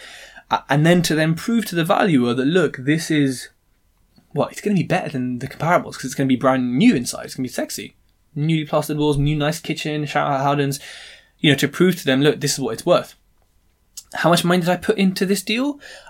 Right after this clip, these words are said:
Uh, ten percent, uh, on the day of auction deposit. So four and a half grand plus the auction fee. All, it was about five thousand one hundred. Uh, seventy-five percent was funded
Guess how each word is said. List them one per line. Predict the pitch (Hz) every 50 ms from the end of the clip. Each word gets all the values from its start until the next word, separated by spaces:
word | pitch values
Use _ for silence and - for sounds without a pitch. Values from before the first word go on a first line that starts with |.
| - -
Uh, | 135 135 131 131 135 - - -
ten | - 214 208 202
percent, | - 202 - - 247 294 330 - _ _ _ _ -
uh, | - 131 135
on | 135 160 151 143 143 147
the | 143 - 147 127 135 135 135 135 131 135 135 131 131 123
day | - 143 147
of | 139 131
auction | 147 151 160 - - 196 220 214 - - -
deposit. | 139 117 - 147 143 156 185 -
So | - - 127 123 123 123 - - - - - _ _
four | - - 170
and | 151 135
a |
half | 131 123 -
grand | - 156 147 147 139 -
plus | - 170 160 -
the | 135
auction | 131 123 - - 127 113
fee. | - 127 123 123 135
All, | - 175 170 156
it | - -
was | 143 143
about | 135 127 113
five | - - - 139 139 135
thousand | - 127 127 127 117 123 117 117
one | 120 117 107
hundred. | - - 135 147 147 143 147 151 147 143 - - - - - - - - - - _ _ _ -
Uh, | - 127 127 -
seventy-five | - - 196 190 190 175 170 170 165
percent | - 143 - - 151 143 139
was | 127 - -
funded | - - 139 139 139 131 127 120 117 -